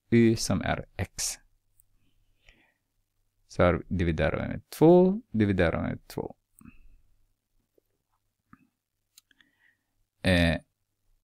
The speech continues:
är lika med, X är lika med hundra grader. Hur kan vi lösa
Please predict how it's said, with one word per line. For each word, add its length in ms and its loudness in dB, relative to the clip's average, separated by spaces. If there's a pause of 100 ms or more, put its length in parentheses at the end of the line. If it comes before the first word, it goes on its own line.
(1300)
är 80 0
lika 280 2
med, 160 -4 (840)
X 380 -4
är 60 -2
lika 260 -4
med 200 -10 (220)
hundra 560 -2 (1000)
grader. 600 -6 (1700)
Hur 200 -2
kan 200 6
vi 100 6
lösa 380 4